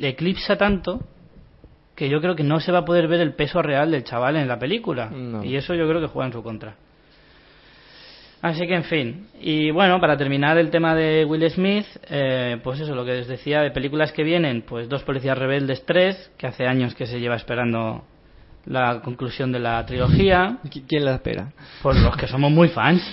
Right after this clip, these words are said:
Speaker 2: Madre mía.
Speaker 1: No puedo, no puedo terminar el programa sin decir la gran frase. Que... Ay, espérate que se me ha ido.
Speaker 2: Cabalgamos juntos, como esa vez.
Speaker 1: Era, "Cabalgamos juntos, morimos juntos, rebeldes para siempre".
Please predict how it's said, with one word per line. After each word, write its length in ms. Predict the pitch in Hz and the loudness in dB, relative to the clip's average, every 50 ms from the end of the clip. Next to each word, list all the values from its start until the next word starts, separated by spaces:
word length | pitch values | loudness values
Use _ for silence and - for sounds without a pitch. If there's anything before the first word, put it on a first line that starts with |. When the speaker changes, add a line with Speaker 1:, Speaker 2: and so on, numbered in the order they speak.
| - - - | -14 -16 -16
Speaker 2:
Madre 380 | - 139 165 170 165 151 135 127 | -10 -6 -2 0 0 2 2 0
mía. 240 | 123 127 131 135 143 | -2 -2 0 2 2
Speaker 1:
No 140 | 147 147 | 4 4
puedo, 240 | 143 156 170 180 156 | 6 8 8 8 8
no 140 | 156 147 143 | 4 2 4
puedo 260 | 147 160 170 170 156 | 6 6 8 8 8
terminar 320 | 147 156 147 147 143 147 147 | 6 4 2 2 2 2 2
el 60 | 139 | 2
programa 320 | 143 147 151 156 165 160 | 2 2 2 2 2 2
sin 100 | 151 156 | 2 0
decir 220 | 135 120 120 135 139 | -2 -2 -2 0 0
la 80 | 147 | 2
gran 240 | 131 127 127 120 120 | 2 2 0 -2 -2
frase. 400 | - 143 147 143 - 127 110 110 - - - _ _ _ _ _ _ _ _ _ _ _ _ _ _ _ _ _ _ _ _ _ _ - | -2 -2 -2 -2 -2 -6 -10 -10 -12 -20 -20 _ _ _ _ _ _ _ _ _ _ _ _ _ _ _ _ _ _ _ _ _ _ -6
Que... 440 | - 139 131 123 120 120 120 120 - - | -4 0 0 0 0 0 -2 -4 -4 -6
Ay, 140 | 139 135 | -6 -8
espérate 340 | - - - 127 123 131 139 | -6 -6 -8 -8 -8 -8 -8
que 140 | 143 143 143 | -6 -6 -6
se 80 | 160 139 | -4 -4
me 80 | 135 | -4
ha 40 | 143 | -2
ido. 160 | 156 147 135 - - - - - 381 - - | -2 -2 -4 -6 -6 -10 -10 -12 -12 -12 -10
Speaker 2:
Cabalgamos 480 | 151 135 135 135 135 151 156 147 143 - | -8 -8 -6 -6 -4 -4 -2 -4 -4 -4
juntos, 440 | - 156 156 147 - 160 160 156 - | -4 -6 -6 -4 -4 -4 -4 -4 -6
como 200 | - 127 123 117 | -10 -10 -6 -4
esa 180 | - 117 107 | -4 -4 -6
vez. 100 | 110 117 | -4 -2
Speaker 1:
Era, 240 | 143 139 127 113 104 - - - - - - _ _ | 0 0 0 0 0 0 0 -2 -2 -4 -12 _ _
"Cabalgamos 480 | - 143 131 127 131 143 156 151 135 - | 2 4 4 6 6 6 4 4 2 2
juntos, 520 | - 143 139 135 156 160 156 - - - _ _ _ _ - | 2 2 2 4 2 0 0 -2 -8 -18 _ _ _ _ -2
morimos 460 | 135 131 127 123 131 131 131 123 - | 0 2 2 2 2 2 0 0 0
juntos, 500 | - 131 123 117 117 135 135 - - - _ _ _ _ _ _ - | -2 -2 0 0 0 -2 -4 -6 -8 -18 _ _ _ _ _ _ -12
rebeldes 460 | 139 131 120 113 113 110 104 101 - | -8 -6 -4 -4 -4 -4 -6 -6 -8
para 180 | - 110 101 101 | -8 -8 -8 -8
siempre". 320 | - 110 104 95 107 101 | -8 -8 -8 -8 -10 -12